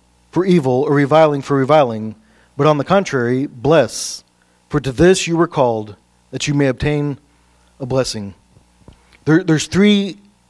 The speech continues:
levels of living that we can, we can choose to live by. The first is to repay evil for good,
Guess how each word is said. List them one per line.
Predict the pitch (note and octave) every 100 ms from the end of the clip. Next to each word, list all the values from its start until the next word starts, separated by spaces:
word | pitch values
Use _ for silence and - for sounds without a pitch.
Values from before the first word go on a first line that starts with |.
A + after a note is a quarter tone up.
| _
levels | D#3 F3 D#3+
of | D3
living | C#3+ D#3 C#3+ C3+ D#3 D3
that | C#3
we | C#3+
can, | D3 C3+ -
we | C#3
can | C#3+
choose | C3+ D3+
to | B2+
live | D3+
by. | B2+ B2
The | B2
first | F#3+ F3+ -
is | D3+ C#3+ B2 - _ _ - _ _ -
to |
repay | E3 D#3+ E3 D#3+
evil | F#3+ F3+ F#3+
for | F#3 E3
good, | C#3+ D#3 B2 A2+